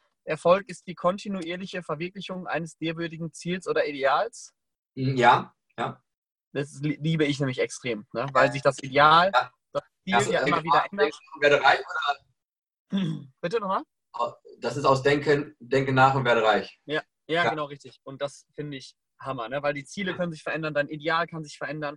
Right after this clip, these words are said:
Speaker 2: Ja.
Speaker 1: und es geht eher um Wachstum. Es geht nur um das persönliche Wachstum. Und das, ähm, ke-, vielleicht kennst du den Spruch auch, der Weg ist das Ziel, das kennt ja fast jeder. Und
Speaker 2: Ja.
Speaker 1: ich habe dann irgendwann eben auch aufgrund dieses Satzes von, äh, ähm, au-,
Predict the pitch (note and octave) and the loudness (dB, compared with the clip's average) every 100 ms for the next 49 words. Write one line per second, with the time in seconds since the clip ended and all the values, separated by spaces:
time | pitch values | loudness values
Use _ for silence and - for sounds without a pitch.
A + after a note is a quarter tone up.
0 | - C3 B2+ C#3+ C#3 - D3+ D3+ C#3+ C#3+ | -6 -6 -6 -10 -10 -8 -4 -2 -2 -4
1 | - - A#2 A2 - C#3+ E3+ G3+ G#3+ E3 | -6 -14 -16 -14 -12 -8 -6 -6 -6 -4
2 | D3 - C#3+ C#3+ E3+ E3+ E3+ D#3 - C3 | -6 -6 -10 -6 -6 -6 -4 -4 -4 -4
3 | C#3+ - - A2+ G2 B2 B2 D3 - _ | -4 -4 -16 -16 -14 -8 -2 -2 -4 _
4 | _ _ _ _ _ _ _ C#3+ C3+ C3 | _ _ _ _ _ _ _ -2 -2 -4
5 | B2 B2 _ - - F3 F3+ F#3+ F3+ D#3+ | -12 -16 _ -10 -8 -8 -8 -10 -12 -12
6 | F#3 F#3+ F3 E3+ E3 D#3 F#3 E3 - C#3 | -10 -6 -6 -4 -4 -4 -4 -8 -8 -8
7 | - - G#3+ A3 F#3 C3+ G#2+ _ C#3+ C#3 | -10 -10 -2 -2 -2 -8 -18 _ -8 -6
8 | - B2 - D3+ F3 E3+ _ _ - C3+ | -6 -8 -6 0 2 2 _ _ -6 -6
9 | C3 D#3 F3 E3 E3 D#3 F3 E3 D#3+ D#3 | -4 -2 0 2 0 0 -2 -2 -2 -8
10 | D#3 - D#3 D#3 - C#3+ - D#3+ G#3+ G3 | -6 -4 -4 -6 -6 -6 -4 -8 -8 -8
11 | F3 E3 - - C3 C#3 D#3+ - E3 - | -10 -10 -14 -20 -12 -8 -8 -10 -14 -14
12 | - C#3+ - D3 D3 C#3+ C3+ C3+ C3 _ | -14 -10 -2 -2 -2 -2 0 0 -2 _
13 | _ _ _ _ C#3 C3 B2+ B2+ - | _ _ _ _ -6 -6 -6 -10 -8